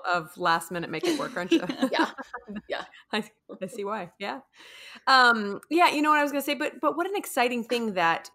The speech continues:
Speaker 1: you're still seeing progress, you know, 'cause you
Speaker 3: Oh,
Speaker 1: probably will
Speaker 3: yeah.
Speaker 1: get to a point where, where he plateaus and you'll have to, you know, wrap your mind around that. But the fact that there's any progress at all has, has to be pretty exciting.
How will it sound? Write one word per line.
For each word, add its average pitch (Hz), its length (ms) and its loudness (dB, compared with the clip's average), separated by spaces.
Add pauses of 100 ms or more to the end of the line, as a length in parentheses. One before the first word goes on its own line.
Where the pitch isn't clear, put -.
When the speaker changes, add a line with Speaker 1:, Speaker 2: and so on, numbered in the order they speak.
Speaker 1:
you're 208 100 -4
still 233 280 -2
seeing 240 240 -2
progress, - 580 0
you 240 140 0
know, 220 260 2 (240)
'cause 240 100 -2
you 254 60 0
Speaker 3:
Oh, - 60 -12
Speaker 1:
probably 311 220 2
will 311 180 0
Speaker 3:
yeah. 320 80 -2
Speaker 1:
get 269 140 -4
to 240 100 -6
a - 180 -12
point 208 140 -6
where, 190 400 -2
where 190 140 -2
he 185 140 -8
plateaus 180 720 -4
and 175 480 -4 (400)
you'll 208 140 -2
have 214 180 2
to, 202 300 0 (160)
you 233 80 -4
know, 190 260 2
wrap 190 220 0
your 202 80 -2
mind 196 200 0
around 170 260 -4
that. 185 280 -4
But 165 100 -10
the 165 60 -18
fact 190 200 -4
that 190 100 -12
there's 180 160 -4
any 190 180 -6
progress 175 380 -6
at 170 80 -4
all 165 220 0
has, 185 240 -8
has - 260 -6
to - 60 -16
be 156 100 -10
pretty - 220 -16
exciting. - 440 -14